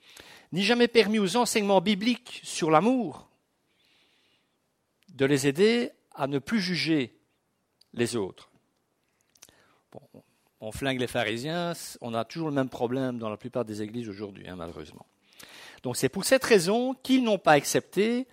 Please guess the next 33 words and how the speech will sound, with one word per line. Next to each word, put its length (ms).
la 140
vérité 720
enseignée 380
par 160
Jésus, 500
la 100
vérité 320
de 60
son 100
message. 500
Notre 200
désir 280
profond 600
doit 240
être 680
de 160
lire 240
la 80
parole 320
de 80
Dieu, 300
afin 280
que, 400
afin 260
de 120
changer, 680
d'être 320
ouvert 420
à 100
ce 120
que 140
Dieu 520
dit 400